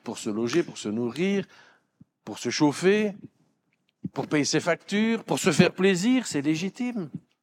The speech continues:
Mais, à côté de cela, il y a aussi l'œuvre de Dieu, les serviteurs de Dieu, le soutien des serviteurs de Dieu, des missionnaires,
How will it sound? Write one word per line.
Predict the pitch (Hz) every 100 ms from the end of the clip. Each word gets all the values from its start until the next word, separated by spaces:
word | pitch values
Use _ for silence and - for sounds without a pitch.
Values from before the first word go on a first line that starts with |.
| _ _ _ _ _ _ _ _ -
Mais, | 107 160 160 - _ _ _ _ _ _ -
à |
côté | - 107 135
de | 120
cela, | 107 117 139 131
il | 101
y | 120
a |
aussi | 113 98 - 120 151 147 123 98 - _ _ _ _ _ _ 85
l'œuvre | 92 131 120 107
de | 101 101
Dieu, | 101 135 165 147 113
les | 92
serviteurs | - 120 120 - 117
de | 110 107
Dieu, | 113 160
le | 120
soutien | - 143 - 175
des | 135
serviteurs | 135 120 120 - 117
de | 120
Dieu, | 113 165 131
des | 107
missionnaires, | 117 - 127 139 175 165 127